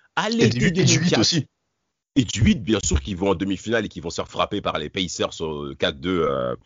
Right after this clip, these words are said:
Speaker 1: en demi-finale de l'Est. Mais concrètement, le Heat se positionne. Et côté New Orleans, on commence à se dire, ça fait deux demi-finales de conférence Est de suite. Ils se font battre par les Bucks sans dé-, euh, sans, sans, par mérite, hein, comme tu l'as dit, euh, euh, Vlad.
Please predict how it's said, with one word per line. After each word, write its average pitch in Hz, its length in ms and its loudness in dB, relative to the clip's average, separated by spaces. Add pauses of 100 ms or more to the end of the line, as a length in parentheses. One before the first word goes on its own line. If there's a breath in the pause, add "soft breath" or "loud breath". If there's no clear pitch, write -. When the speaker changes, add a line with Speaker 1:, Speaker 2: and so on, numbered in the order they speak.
(220 loud breath)
Speaker 1:
en 78 100 -4
demi-finale 85 400 0
de 92 80 2
l'Est. - 260 0 (240 soft breath)
Mais 85 100 -4
concrètement, 98 420 -2
le 98 140 0
Heat 170 280 -8 (120)
se - 140 -12
positionne. 82 560 0 (100)
Et 226 200 2
côté 196 260 0
New 156 140 2
Orleans, 131 260 -2 (160)
on 131 80 -2
commence 156 260 0
à 143 80 0
se 113 120 -8
dire, 226 240 -2
ça 120 160 -8
fait 101 160 0
deux 71 260 4
demi-finales 156 760 2 (280 soft breath)
de 113 60 -2
conférence 117 500 -4
Est 87 180 -4
de 151 80 -2
suite. - 340 -6 (260 soft breath)
Ils 190 100 2
se - 220 -2
font 160 160 -2
battre 156 280 2
par 113 140 -2
les 117 80 0
Bucks 120 240 4
sans 82 220 -2
dé-, 78 120 0 (140)
euh, 80 240 0
sans, 92 300 4
sans, 87 240 2
par 85 180 2
mérite, 107 300 2
hein, 98 80 -2
comme 85 160 -4
tu 85 100 -6
l'as 80 100 2
dit, 95 240 -2
euh, 67 100 2 (880 soft breath)
euh, 78 100 -2
Vlad. 113 420 0